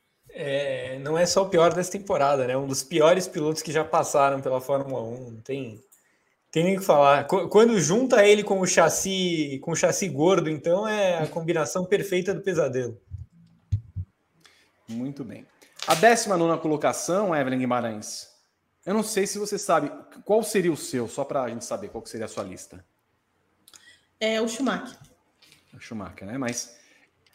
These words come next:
Speaker 2: na nossa votação geral, olha quem
Speaker 3: Sim.
Speaker 2: aparece.
Speaker 3: O Yu-, é, o Yuki tá depois dele.
Speaker 2: É, Gá, assim, eu não,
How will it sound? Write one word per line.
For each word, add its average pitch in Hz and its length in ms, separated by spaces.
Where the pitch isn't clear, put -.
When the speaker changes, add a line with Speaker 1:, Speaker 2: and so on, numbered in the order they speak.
Speaker 2:
na 135 220
nossa 147 380
votação 131 480
geral, 123 640
olha 135 160
quem 131 120
Speaker 3:
Sim. 131 80
Speaker 2:
aparece. 110 440
Speaker 3:
O 254 140
Yu-, 302 400
é, 240 120
o 226 120
Yuki 254 320
tá 311 100
depois 269 400
dele. 196 340
Speaker 2:
É, 131 480
Gá, 127 220
assim, 113 420
eu 120 80
não, 151 160